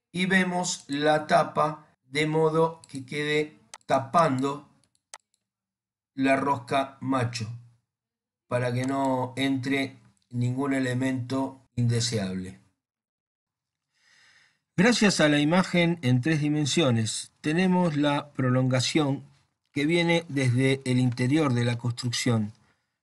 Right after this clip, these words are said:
Entonces buscamos la profundidad de treinta centímetros y luego encaramos hacia el medio servicio, unos veinte centímetros saliendo de la línea municipal,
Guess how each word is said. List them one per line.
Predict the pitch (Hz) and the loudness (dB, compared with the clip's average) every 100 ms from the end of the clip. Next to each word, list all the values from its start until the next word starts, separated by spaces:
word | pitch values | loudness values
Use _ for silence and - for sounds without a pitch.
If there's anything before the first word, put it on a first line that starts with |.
| _ | _
Entonces | 147 156 151 123 120 104 - _ _ | -6 0 2 2 -2 -6 -10 _ _
buscamos | 135 123 147 147 139 | -8 -4 -2 0 0
la | 135 | 0
profundidad | 131 131 - 139 139 160 139 110 | 0 -2 -2 0 2 4 2 0
de | 101 113 | -6 -10
treinta | 113 156 151 147 139 | -6 -4 -4 -4 -4
centímetros | 165 160 170 135 127 123 117 - _ _ _ _ | -4 -2 0 0 -2 -4 -6 -12 _ _ _ _
y | 185 | -2
luego | 226 208 139 131 143 _ _ _ | 0 2 2 0 -2 _ _ _
encaramos | 143 135 147 151 147 151 147 - | -6 -4 -2 -2 -2 -4 -6 -10
hacia | - 131 - 139 135 131 - | -6 -4 -4 -4 -4 -6 -4
el | 120 | -2
medio | 123 143 143 139 | 0 0 0 0
servicio, | 127 135 139 123 - 101 101 _ _ _ _ _ _ - | -2 -2 0 -2 -2 -8 -12 _ _ _ _ _ _ -6
unos | 139 135 120 | 0 2 2
veinte | 170 196 190 | 2 0 0
centímetros | 175 175 170 185 175 165 165 165 | 0 -2 0 0 2 0 0 0
saliendo | - 160 165 165 160 156 | 0 0 2 0 0 0
de | 147 135 | 0 0
la | 131 | 0
línea | 139 139 135 | 0 0 0
municipal, | 131 131 123 - 123 123 107 | 0 0 0 -2 -4 -2 -4